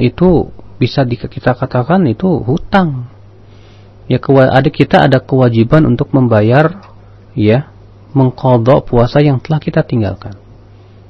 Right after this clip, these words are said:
Ya, kalau kita saja dalam kehidupan ini, ya, aib kalau ada orang, ya, bisa beli kulkas, bisa beli ini, tapi buat bayar utang nggak bisa, kan lucu.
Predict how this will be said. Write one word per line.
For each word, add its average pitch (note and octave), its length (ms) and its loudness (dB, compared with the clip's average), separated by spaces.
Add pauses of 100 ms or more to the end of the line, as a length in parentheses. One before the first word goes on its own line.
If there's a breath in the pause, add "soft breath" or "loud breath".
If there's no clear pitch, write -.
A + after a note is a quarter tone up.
(680)
Ya, A2+ 80 -2
kalau B2 240 0
kita B2+ 240 0
saja B2 400 0
dalam A2 240 0
kehidupan G#2+ 480 -2
ini, A2+ 340 0 (680)
ya, A2+ 160 -2 (160)
aib C3+ 160 2 (160)
kalau G#2 260 0
ada G#2 140 -2
orang, B2 480 0 (720 soft breath)
ya, G#2+ 100 -4
bisa G#2+ 300 -2
beli G#2+ 240 -2
kulkas, A#2+ 480 -4
bisa - 240 -6
beli A2 300 -2
ini, C3 180 0
tapi C3 260 -6
buat A2+ 300 -4
bayar G#2+ 240 0
utang C#3 320 0
nggak G#2 100 -4
bisa, A#2 300 -4
kan D#3 160 -2
lucu. D3 400 -4